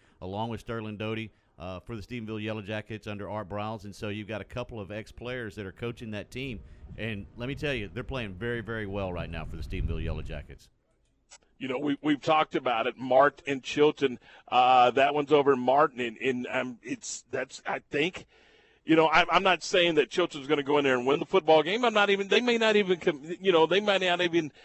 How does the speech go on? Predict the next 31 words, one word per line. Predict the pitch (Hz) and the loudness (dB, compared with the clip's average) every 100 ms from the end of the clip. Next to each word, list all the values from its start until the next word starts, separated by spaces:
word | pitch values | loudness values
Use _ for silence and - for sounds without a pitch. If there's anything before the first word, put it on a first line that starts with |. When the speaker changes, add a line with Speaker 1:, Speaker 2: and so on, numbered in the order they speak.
| - - | -20 -2
Speaker 2:
compete, | 156 - 233 214 | -2 0 -2 0
but | 165 | 0
I | 147 151 | 0 -2
think | - - 226 196 | -4 4 4 4
if | 180 | -4
there's | 170 143 | -2 -2
anybody | 190 269 226 226 208 | -2 -2 4 6 6
in | 175 196 190 | 4 -2 0
that | 175 151 | 0 2
district | 170 160 - 104 - _ _ - _ | 0 0 -4 -14 -16 _ _ -20 _
that | 143 143 | 2 4
is | 143 127 | 2 0
going | 151 160 | 0 4
to | 147 | 4
make | 147 165 - | 2 0 0
the | 147 | 0
Mart | 151 151 | 4 2
Panthers | - 151 139 123 113 | 2 -2 -2 -6 -12
play, | - 165 147 101 95 - - | -4 2 4 2 -4 -18 -10
it's | 120 117 | -6 -4
gonna | 147 131 | -2 -2
be | 120 | -2
Chilton. | 113 139 110 - - _ _ _ _ _ _ _ _ _ _ | -6 -2 -2 -4 -20 _ _ _ _ _ _ _ _ _ _
Speaker 1:
Yeah, | - 208 208 101 - - | -4 -2 -2 -6 -14 -12
I, | 165 - | -10 -6
I | 190 | -6
think | 240 202 | -6 -8
so. | - 160 170 175 | -2 2 2 2
I | |
mean, | 160 147 139 | 0 -4 -6
you, | 127 131 | -10 -12